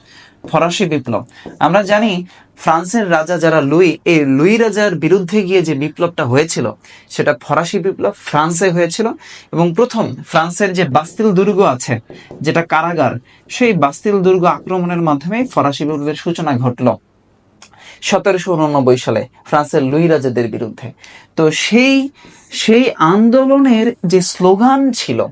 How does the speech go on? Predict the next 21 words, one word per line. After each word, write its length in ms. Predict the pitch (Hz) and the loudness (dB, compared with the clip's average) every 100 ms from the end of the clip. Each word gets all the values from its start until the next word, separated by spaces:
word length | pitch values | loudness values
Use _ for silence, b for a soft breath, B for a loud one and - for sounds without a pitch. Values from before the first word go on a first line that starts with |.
| - _ b b b | -10 _ b b b
স্বাধীনতা, 800 | - - 165 165 214 233 220 170 156 | -10 -2 -2 0 0 0 0 -2 -2
সাম্য, 600 | - 180 151 147 180 202 | -6 -4 -4 -2 -2 -2
ভ্রাতৃত্ব, 720 | 135 135 - - 214 - 113 107 | -2 -4 -4 -4 -4 -4 -8 -4
কি 120 | 226 | -4
ছিল? 300 | 220 233 208 247 - B B B B | -2 0 0 -2 -6 B B B B
স্বাধীনতা, 800 | - 175 151 175 214 220 170 170 226 - - b b - | -4 0 0 0 0 0 0 -2 -4 -14 -20 b b -18
স্বাধীনতা, 800 | - - 151 165 202 220 208 202 277 B B B - | -10 -2 -2 0 0 0 0 0 0 B B B -14
সাম্য 840 | - - 147 156 175 185 226 320 - b b b - | -10 -4 -2 0 2 2 2 2 -4 b b b -4
এবং 300 | 165 185 202 | -2 0 -2
ছিল 220 | - 214 | -2 -2
ভ্রাতৃত্ব। 920 | 185 123 131 123 - 165 165 - 117 - | -2 0 -2 -4 -6 -4 -4 -6 -12 -12
স্বাধীনতা, 640 | - 151 151 180 202 254 339 - b b b | -6 -4 -2 0 0 0 -2 -4 b b b
সাম্য, 540 | - - 160 160 190 247 | -10 -2 -2 0 0 0
ভ্রাতৃত্ব, 800 | 165 127 113 - 160 - 120 - B B B B - | -2 -4 -6 -6 -6 -4 -6 -8 B B B B -2
এই 340 | 233 277 285 | 2 2 2
স্লোগান 720 | 254 - 180 214 247 277 277 | 0 0 2 4 4 2 2
যিনি 240 | 202 208 196 | 2 2 0
দিয়েছিলেন, 680 | 156 185 196 - 135 113 127 | 2 0 0 -2 -2 -2 -2
এই 140 | 208 | -4
স্লোগানের 540 | 214 - 202 214 220 | -4 -2 -2 0 -2
যে 120 | 185 | -2